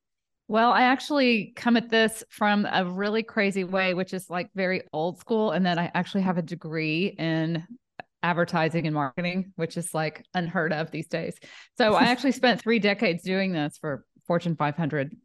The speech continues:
Speaker 1: uh, brands, coming up with creative, uh, even had my own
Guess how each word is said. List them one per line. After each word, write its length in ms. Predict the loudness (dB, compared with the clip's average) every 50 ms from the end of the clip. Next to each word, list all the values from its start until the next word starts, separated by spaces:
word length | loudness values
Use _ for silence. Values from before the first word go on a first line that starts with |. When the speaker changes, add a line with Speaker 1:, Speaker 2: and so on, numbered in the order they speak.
| _ _ -12
Speaker 1:
uh, 140 | -10 -8 -8
brands, 480 | -4 -4 -2 -2 -2 -4 -6 -6 -6
coming 260 | -2 -2 0 0 0
up 100 | -2 -2
with 140 | -4 -6 -6
creative, 720 | -2 0 2 4 6 6 6 6 6 4 4 2 0 -4 -14 _ _ _ _ _ _ _ _ _ -12
uh, 320 | -10 -8 -6 -6 -6 -6 -8 -10 -14 -16 -16 -16 -14 -16 -18 -18 -20 _ _ _ -6 -2
even 200 | -2 2 2 4
had 180 | 4 4 2
my 160 | 2 0 2
own 180 | 2 0 0